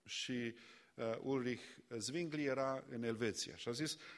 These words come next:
"Eu sponsorizez o întâlnire frumoasă la mine la palat, îi chem aici, în Hesse, și, uh, patru zile, octombrie o mie cinci sute douăzeci și nouă, din unu octombrie până în patru,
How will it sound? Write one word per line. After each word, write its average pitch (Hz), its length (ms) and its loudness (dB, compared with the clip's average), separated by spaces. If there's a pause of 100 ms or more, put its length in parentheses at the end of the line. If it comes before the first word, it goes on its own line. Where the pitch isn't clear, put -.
(220)
"Eu 175 300 4
sponsorizez 131 760 0
o 135 60 2
întâlnire 113 400 0
frumoasă 123 560 0
la 101 120 -2
mine 110 220 -2
la 95 160 -2
palat, 123 480 -4
îi 101 60 -6
chem 107 280 -2
aici, 135 340 -4 (500)
în 101 160 -6
Hesse, 139 460 0 (520)
și, 127 560 -2 (400)
uh, 113 460 2 (1500)
patru 180 300 6
zile, 131 440 4 (240)
octombrie 135 1040 4 (100)
o - 120 -4
mie 127 220 4
cinci 127 200 0
sute - 240 -4
douăzeci 117 380 0
și - 120 -6
nouă, 107 440 0 (460)
din 120 160 -2
unu 143 200 0
octombrie 131 380 2
până 127 220 0
în 101 100 0
patru, 123 540 -2